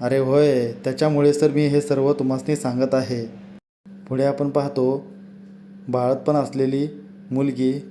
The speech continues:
ती खूप रडू लागते, तिच्या पोटामध्ये दुखत असतं. त्यांच्या घरच्यांना काय करावं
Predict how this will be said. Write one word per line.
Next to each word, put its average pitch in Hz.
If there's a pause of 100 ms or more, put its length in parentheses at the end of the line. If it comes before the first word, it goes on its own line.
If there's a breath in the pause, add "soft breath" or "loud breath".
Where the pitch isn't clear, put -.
ती 147
खूप 156 (220)
रडू 123
लागते, 135
तिच्या 131
पोटामध्ये 131
दुखत 123
असतं. 127 (1700)
त्यांच्या 135
घरच्यांना 139
काय 135
करावं 131